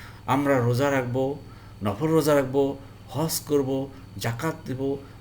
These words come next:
প্রতারণা করব না, ঠকবাজি করব না, মানুষের উপকার করব, তোমার দ্বীনের প্রচার প্রসার করব, সব কিছু করব। ইন্না, নিশ্চয়ই আমরা মুকিনুন, একটা দৃঢ় বিশ্বাসী হয়ে,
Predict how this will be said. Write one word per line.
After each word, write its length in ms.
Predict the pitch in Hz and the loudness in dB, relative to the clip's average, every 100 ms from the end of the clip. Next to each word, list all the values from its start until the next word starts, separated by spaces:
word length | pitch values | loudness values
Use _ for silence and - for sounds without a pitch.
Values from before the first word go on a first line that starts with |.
| - | -8
প্রতারণা 400 | 170 180 175 165 | -2 4 6 6
করব 260 | 151 139 131 | 6 4 4
না, 220 | 131 131 143 - - | 0 -2 -4 -12 -4
ঠকবাজি 440 | 165 160 156 143 | 0 4 4 2
করব 240 | 143 139 131 | 2 0 0
না, 240 | 131 127 - - - | -2 -4 -6 -14 2
মানুষের 320 | 147 170 175 | 4 4 6
উপকার 400 | 165 190 196 214 | 4 4 4 4
করব, 500 | 180 151 139 131 123 - - - - - - | 4 0 0 0 -2 -4 -18 -18 -18 -16 -4
তোমার 240 | 165 160 | 2 2
দ্বীনের 280 | 117 196 196 180 | 4 4 4 4
প্রচার 280 | 208 208 190 | 2 6 4
প্রসার 360 | 190 208 220 | 4 0 0
করব, 380 | 175 165 147 151 - - - | 0 -2 -2 -6 -8 -16 -8
সব 760 | - - 320 302 262 220 196 165 | 4 6 8 8 8 10 10 8
কিছু 180 | 147 147 | 2 -4
করব। 320 | 113 117 113 170 233 196 - - - - | -2 -2 6 12 12 12 10 2 -14 -4
ইন্না, 1120 | 165 151 131 117 107 143 170 160 143 123 98 87 - - 110 | 0 2 2 0 2 4 6 4 2 0 -2 -4 -14 -10 -2
নিশ্চয়ই 580 | 120 120 - 233 196 | 0 0 2 8 8
আমরা 400 | 139 123 135 170 - - - | 8 4 2 0 -4 -12 -8
মুকিনুন, 880 | 143 185 277 262 170 - 113 107 120 | 0 4 4 4 2 -2 -8 -6 -6
একটা 200 | 190 240 | 4 4
দৃঢ় 340 | 147 220 277 | 4 2 4
বিশ্বাসী 560 | 196 233 - 285 226 160 | 4 2 4 2 2 -2
হয়ে, 400 | 92 85 - | -2 -4 -6